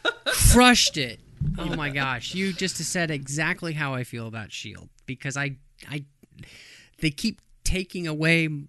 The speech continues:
my desire to care for the characters on T V because they keep showing me how irrelevant they really are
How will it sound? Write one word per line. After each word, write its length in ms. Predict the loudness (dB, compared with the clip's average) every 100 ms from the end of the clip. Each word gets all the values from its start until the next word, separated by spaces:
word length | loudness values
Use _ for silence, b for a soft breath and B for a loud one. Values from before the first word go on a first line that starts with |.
| -6
my 220 | -2 -2
desire 480 | 0 0 2 2 0
to 100 | -4
care 360 | -6 0 2
for 140 | 2 -2
the 80 | -4
characters 420 | -4 -2 0 0
on 120 | 0
T 200 | 0 0
V 140 | 2
because 220 | 0 0 0
they 120 | -2
keep 220 | -4 -4
showing 340 | -2 0 2
me 100 | 0
how 220 | 0 -2 0
irrelevant 720 | -2 0 0 2 0 -2 0
they 120 | -2
really 320 | -2 -2 -4
are 360 | -6 -10 -14